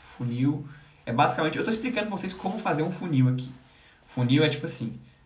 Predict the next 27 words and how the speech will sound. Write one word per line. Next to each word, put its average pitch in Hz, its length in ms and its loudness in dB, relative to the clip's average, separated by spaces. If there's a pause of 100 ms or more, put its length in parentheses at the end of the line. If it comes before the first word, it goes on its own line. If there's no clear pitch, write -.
(160)
tem 120 140 0
aqui 117 180 0
em 131 40 4
cima 180 340 0
as - 80 -4
pessoas 127 280 -2
inconscientes 185 800 0
e 170 80 0
vai 170 140 4
descendo, 170 340 0
vai 120 100 4
afunilando, 135 680 2 (200)
vai 120 140 2
diminuindo 139 580 4
as 113 100 -4
pessoas. - 540 -8 (260)
Então 151 120 4
você - 140 0
tem 175 80 0
que - 60 -6
saber 151 220 2
como 156 240 -2
se - 140 -8
comunicar 151 640 -2
com 151 160 -4
cada 165 420 -2
etapa 131 640 0